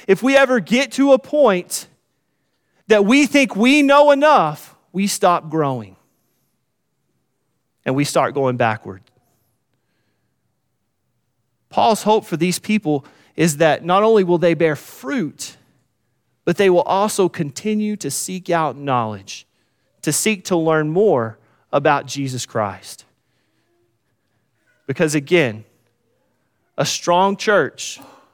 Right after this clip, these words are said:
a strong Christian comes from being in the Word of God and understanding the Word of God and applying it. And it's something that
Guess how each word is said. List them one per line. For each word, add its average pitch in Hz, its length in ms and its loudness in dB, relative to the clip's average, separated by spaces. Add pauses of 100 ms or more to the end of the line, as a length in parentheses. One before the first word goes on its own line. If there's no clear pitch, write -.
(120)
a 160 80 -4
strong 170 380 -2
Christian 127 680 -6 (3000)
comes 160 600 -4 (200)
from 147 220 -6
being 147 240 -2
in 131 80 -4
the 120 80 -6
Word 123 320 -4
of 117 100 -10
God 101 300 -10 (500)
and 120 140 -10
understanding 143 600 -4
the 113 80 -6
Word 113 200 -4
of 110 80 -10
God 107 320 -4 (240)
and 117 120 -14
applying 104 440 -12
it. - 260 -20 (1200)
And 135 80 -2
it's 147 140 -2
something 175 400 -2
that 143 360 0